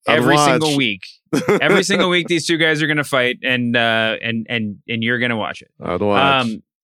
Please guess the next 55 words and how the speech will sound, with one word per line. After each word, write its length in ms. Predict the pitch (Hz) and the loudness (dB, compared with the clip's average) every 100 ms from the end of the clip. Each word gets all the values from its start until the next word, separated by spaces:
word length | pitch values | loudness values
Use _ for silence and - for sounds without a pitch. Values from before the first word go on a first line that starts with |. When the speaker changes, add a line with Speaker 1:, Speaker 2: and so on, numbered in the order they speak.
| _ _ _ - - | _ _ _ -8 0
Speaker 2:
oh, 140 | 202 | 0
and 80 | 185 | 2
Asuka 280 | 190 - 180 | 0 0 0
lost 240 | 170 165 | 0 -2
her 80 | 139 | -6
tooth. 460 | - 190 120 - - | -2 -2 -2 -6 -2
That 100 | 151 | 0
was 120 | 190 175 | 0 0
the 140 | 175 | -2
only, 220 | 170 175 | -2 -2
that 140 | 165 190 | -2 0
was 160 | 175 | -2
literally, 380 | 160 180 185 180 | -2 -2 0 0
like, 140 | 160 | 0
the, 160 | 139 143 | -2 -4
the 100 | 147 | -2
last 300 | 147 151 139 | 0 -2 -2
thing 160 | 151 143 | -2 0
on 120 | 135 | 0
my 120 | 127 | 0
list. 260 | 139 123 - | 0 -2 0
Asuka 340 | 135 151 165 | -2 0 -2
got 220 | 143 127 | -2 -2
kicked 240 | - 165 165 | -4 -4 -2
in 80 | |
the 80 | 139 | -2
face 300 | - 147 131 | 0 0 0
accidentally 640 | 131 131 - 131 131 120 117 | -2 -2 -4 -4 -2 -2 -2
by 80 | 120 | -2
Shayna 220 | 135 123 | -2 -2
Baszler 460 | 117 123 113 113 120 | 0 -2 0 -2 -2
and 160 | 107 | -4
spit 340 | - - 156 139 | -8 -4 -4 -2
a 60 | |
tooth 300 | 147 139 127 | -2 -2 -4
straight 320 | - - 139 139 | -6 -4 -2 0
out 160 | 135 | 0
in 80 | 131 | -2
the 100 | 123 | -4
ring 260 | 123 123 113 | -2 -2 -2
and 140 | 107 | -4
was, 200 | 107 - _ _ _ _ - | -6 -8 _ _ _ _ -6
looked 180 | 135 151 | -4 -2
like 140 | 131 | -2
she 160 | - 135 | -2 -4
was 100 | 120 | -2
sort 140 | 131 | -4
of 80 | 120 | -4
concussed. 500 | 113 107 131 117 - 123 | -6 -4 -4 -4 -6 -4
But, 160 | 120 | -2
um, 400 | 120 117 107 98 _ _ _ _ | 0 0 -2 -8 _ _ _ _
Speaker 1:
She's 240 | - - 85 | -16 -12 -10
a 60 | |
badass. 260 | 69 85 80 113 107 104 | -4 -2 0 0 2 0
Speaker 2:
uh, 120 | 98 | -2